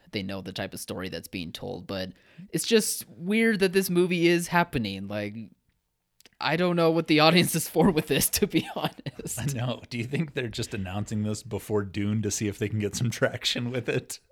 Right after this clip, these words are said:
Speaker 2: <laughs> Because it's, I mean, Rowan Atkinson, yes, like, it's gonna be great.
Speaker 1: Yeah.
Speaker 2: Like, he, he's gonna be great in that, but he's not a name that's gonna bring anybody to theaters. Like, if I'm flipping through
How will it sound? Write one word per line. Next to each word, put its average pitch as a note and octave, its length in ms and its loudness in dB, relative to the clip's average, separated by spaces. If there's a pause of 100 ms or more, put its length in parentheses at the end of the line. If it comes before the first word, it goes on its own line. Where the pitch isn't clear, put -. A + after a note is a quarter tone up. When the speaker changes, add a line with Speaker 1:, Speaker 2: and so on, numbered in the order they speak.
Speaker 2:
<laughs> F3 80 -2 (460)
Because B2+ 440 0 (420)
it's, C#3 380 -4
I D#3 80 -2
mean, C#3 240 -2 (380)
Rowan E3+ 240 2
Atkinson, C3+ 560 -6
yes, - 440 -10 (180)
like, G2+ 380 -10
it's A#2 300 -6
gonna A#2+ 200 -2
be A2 360 -4 (260)
great. - 480 -12
Speaker 1:
Yeah. B2+ 180 0
Speaker 2:
Like, - 80 -10
he, B2+ 220 -6
he's B2+ 240 -4
gonna B2 140 -2
be B2 100 -2
great A2+ 200 -2
in G2+ 60 -8
that, F#2+ 240 -10
but B2 280 0 (340)
he's - 240 -4
not E3 140 -2
a G#2 40 -4
name G#2 180 -2
that's G#2 140 -6
gonna A2+ 160 -2
bring G2+ 160 -2
anybody G2+ 400 -2
to F2 100 -10
theaters. A#2 580 -4
Like, F#2+ 140 -2
if G#2+ 120 -8
I'm C#3+ 400 -2
flipping B2+ 460 -2
through G#2+ 300 -2